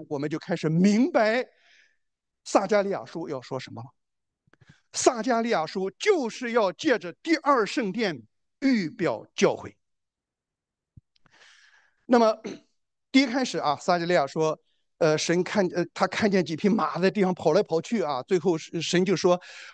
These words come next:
：“我为耶路撒冷心里极其火热，对吧？我要回到耶路撒冷。”那么这个预言什么呢？就是神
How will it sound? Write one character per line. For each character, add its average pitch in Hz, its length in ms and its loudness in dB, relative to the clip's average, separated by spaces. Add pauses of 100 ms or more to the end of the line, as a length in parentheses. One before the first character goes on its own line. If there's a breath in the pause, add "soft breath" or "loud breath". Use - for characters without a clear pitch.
：“我 196 240 2 (300)
为 240 240 2
耶 240 140 2
路 185 100 -4
撒 214 200 -6
冷 151 280 -6
心 - 260 2
里 185 120 0
极 339 160 -8
其 254 160 0 (180)
火 160 300 0
热， 202 360 0
对 175 80 -6
吧？ 139 180 -2
我 156 140 0
要 185 120 2
回 214 240 0
到 262 180 0
耶 208 140 -4
路 180 100 -6
撒 180 180 -4
冷。” 131 140 -8 (640)
那 208 100 2
么 196 100 4
这 269 140 -4
个 208 100 4
预 208 160 -2
言 156 160 2
什 143 160 -8
么 127 100 -8
呢？ 143 120 -10 (1160 soft breath)
就 185 100 2
是 139 480 -2
神 185 580 2